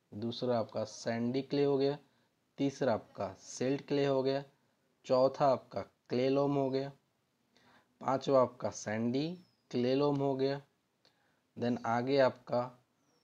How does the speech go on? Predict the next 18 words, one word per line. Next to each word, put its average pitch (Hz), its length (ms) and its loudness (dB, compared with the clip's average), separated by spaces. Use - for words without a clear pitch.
आ, 107 380 -6
सिल्ट 156 480 0
क्ले 131 180 2
लोम 123 240 -2
हो 117 60 0
गया। 113 100 -4
तो 120 100 -6
कितना 127 300 -2
हो 135 100 2
गया? 135 120 0
एक, 123 440 0
दो, 120 260 -2
तीन, 120 320 0
चार, 117 380 0
पाँच, 120 500 -6
छः 98 260 -6
हो 95 120 -6
गया, 98 200 -12